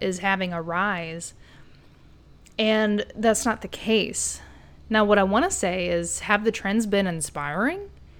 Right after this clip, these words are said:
Abso-fucking-lutely. That is the actual point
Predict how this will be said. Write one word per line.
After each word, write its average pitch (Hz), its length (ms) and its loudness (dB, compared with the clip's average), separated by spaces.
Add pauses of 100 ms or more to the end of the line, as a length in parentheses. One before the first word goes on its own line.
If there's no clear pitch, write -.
(260)
Abso-fucking-lutely. 233 1200 2 (280)
That 247 200 6
is 240 240 2
the 208 300 0
actual 202 420 0
point 196 540 -2